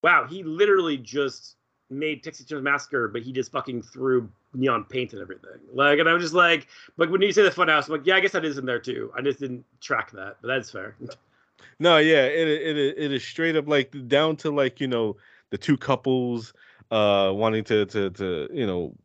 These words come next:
Speaker 2: uh, go through this, this haunt, uh, Funhouse. Uh, but I, you know, I didn't even know until, like, doing my rewatch of the Funhouse that, uh, tho-, those, uh, attractions are referred to as dark rides.
Speaker 1: Okay.
Speaker 2: And I'm like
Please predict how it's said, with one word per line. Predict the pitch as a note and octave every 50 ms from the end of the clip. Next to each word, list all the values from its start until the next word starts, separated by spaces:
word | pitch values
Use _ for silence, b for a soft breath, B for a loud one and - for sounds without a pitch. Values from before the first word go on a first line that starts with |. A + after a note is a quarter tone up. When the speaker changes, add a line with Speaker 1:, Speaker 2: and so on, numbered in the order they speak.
| _ _ _
Speaker 2:
uh, | G2 F2 D2 A1+ G1+ G1+ G#1+ - - _ _ _ C3+ A#2+
go | G#2+ A2+ A2
through | G#2+ - A#2 A2 G2+
this, | G2 F#2+ F2+
this | - G2 F#2+ F2+
haunt, | - - - G#2+ G2+ G#2 G#2+ G2+ G2 - - - -
uh, | A2 G2+ F#2 F2+ E2+ E2+ E2
Funhouse. | - - G2+ F#2+ F#2 G2 G2 G2 F#2+ -
Uh, | G#2+ G2 F2+ E2+ E2 B B B B B B B B B
but | D3 C#3+ E3
I, | F3 F#3+ G#3+ A#3+
you | G#3+ F#3 F#3 A3 B3 E4+
know, | C4+
I | - C#4+
didn't | F#4 F#4 E4+ E4
even | D4+ A#3+ A#3 G3 E3 D#3
know | D#3 D#3 D#3+ F3 F3 F3+ F3+ F3+ G3 - _
until, | C#3 B2+ A#2 - - C#3 C#3 C#3+ C#3+ C#3
like, | C3+ B2+ B2 A#2+ - B2 A#2+
doing | C3 C3 B2
my | A#2+ A2+ A2
rewatch | G#2 A2+ A#2 A#2 A#2+ A#2 A#2 - -
of | G2+
the | G2+
Funhouse | - - G#2+ A2 A2 A2+ A2+ A#2+ B2 B2 B2 - _ B B B B B B B B B B
that, | G2+ A2 A2+ A2 G#2+ -
uh, | A2+ G#2+ G2+ G2 F#2+ F2+ -
tho-, | - A2 G#2+ G2+
those, | - - G2+ G#2 G#2+ G#2 G2 F2+ G2+
uh, | G2+ G2 F#2 F2+ F2+ -
attractions | F#2+ - - A2+ G2+ F#2+ - - A2 G2+
are | G2 F#2+ F2+
referred | F#2 F#2+ F2+ - - G2+ G2+ G2 G2 G2+
to | - A2 G2+ F#2+
as | F2+ E2 -
dark | - F#2+ - G2+ F#2 F#2+ G2 - -
rides. | F#2+ F2+ E2+ E2+ E2+ F2 F#2 G#2+ A#2 B2+ B2+ A2+ - - _ _ b b b b b b b b C3
Speaker 1:
Okay. | C3+ B2 B2+ A#2+ A#2 A#2+ _ _ _ _ _ _ _ _
Speaker 2:
And | D3 C3+ B2 A#2+ A#2+
I'm | A#2+ B2 B2
like | A#2 A2 G#2+ G2+ - - -